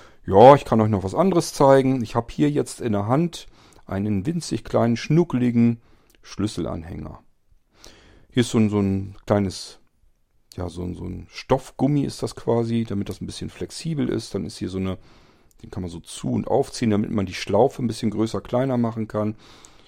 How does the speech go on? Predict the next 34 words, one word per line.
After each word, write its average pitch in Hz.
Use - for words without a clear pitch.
Und 127
ganz -
unten 175
letzten 143
Endes 127
geht 127
das 117
in 117
so -
ein, 104
fühlt -
sich 131
so -
ähnlich 151
an, 131
als 131
wäre 127
das 120
so -
ein 113
Einkaufschip. -
Die 85
kennt 117
ihr -
doch, 87
diese, 92
äh, 95
die 98
man 98
in 101
die 101
Einkaufswagen 98
so 92
reintut. 90